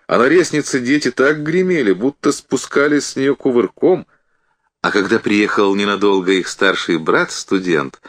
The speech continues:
мы подумали, что потолок рухнет. Сходила я познакомиться к ним и поговорить.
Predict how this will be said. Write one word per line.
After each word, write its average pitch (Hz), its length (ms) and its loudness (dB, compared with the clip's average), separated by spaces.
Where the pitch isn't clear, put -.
мы 120 200 0
подумали, 147 520 0
что - 180 -2
потолок 107 540 0
рухнет. - 560 -4
Сходила 202 480 0
я 185 80 2
познакомиться 139 760 0
к - 120 -14
ним 98 160 0
и - 20 -4
поговорить. 85 920 -2